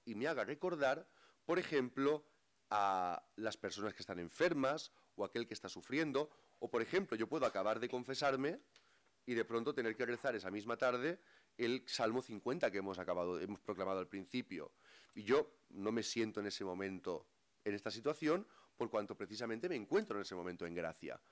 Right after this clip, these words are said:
Pero pongo mi voz y mi oración al servicio de tantas personas que no pueden orar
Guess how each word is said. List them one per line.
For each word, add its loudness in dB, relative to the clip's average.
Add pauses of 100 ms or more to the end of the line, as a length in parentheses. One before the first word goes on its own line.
(300)
Pero 2 (220)
pongo 2
mi -6
voz 0 (400)
y -4
mi -2
oración 0 (320)
al 0
servicio -4
de -2
tantas -4
personas -4 (300)
que -2
no -2
pueden -2
orar 0